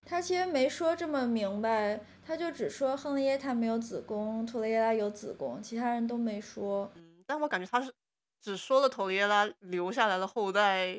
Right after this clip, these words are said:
Speaker 2: 这件事情，我就会默认只有她留的子宫，因为她有子宫这件事情单独说的。
Speaker 1: 但，但我觉得就是只是其他人的那个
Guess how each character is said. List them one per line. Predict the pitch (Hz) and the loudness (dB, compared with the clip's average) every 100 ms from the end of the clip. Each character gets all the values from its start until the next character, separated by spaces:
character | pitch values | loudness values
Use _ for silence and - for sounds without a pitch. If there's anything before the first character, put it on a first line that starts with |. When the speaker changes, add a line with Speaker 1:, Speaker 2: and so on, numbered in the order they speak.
| 202 | -10
Speaker 2:
这 | 202 | -8
件 | 190 | -8
事 | 190 202 | -8 -12
情， | - 185 196 _ _ _ | -18 -20 -20 _ _ _
我 | 196 | -4
就 | 180 | -2
会 | 190 208 | 0 -2
默 | 208 208 | 0 0
认 | 190 180 175 | 0 -2 -4
只 | |
有 | 185 180 | -4 -2
她 | 180 | -4
留 | 170 180 | -8 -8
的 | 185 | -10
子 | - 233 | -12 -20
宫， | - | -14
因 | 202 | -10
为 | 214 | -8
她 | 254 | -4
有 | 226 | -2
子 | 240 - | -4 -6
宫 | 175 | -8
这 | 185 | -6
件 | 190 | -6
事 | 196 | -6
情 | 208 | -8
单 | 202 226 | -6 -6
独 | 226 | -6
说 | 185 - 214 226 | -10 -6 -4 -4
的。 | - _ _ _ 247 | -6 _ _ _ -8
Speaker 1:
但， | 311 320 | -4 -4
但 | 320 339 320 | -2 0 2
我 | 254 | 0
觉 | 233 233 | 0 2
得 | 254 285 | 4 4
就 | 294 294 | 2 -4
是 | 277 | -4
只 | 240 | -6
是 | 202 | -6
其 | 214 247 | -6 -6
他 | 254 294 | -2 0
人 | 269 247 | 2 2
的 | 247 | 0
那 | 254 254 | 0 0
个 | 233 233 220 226 | 0 0 2 2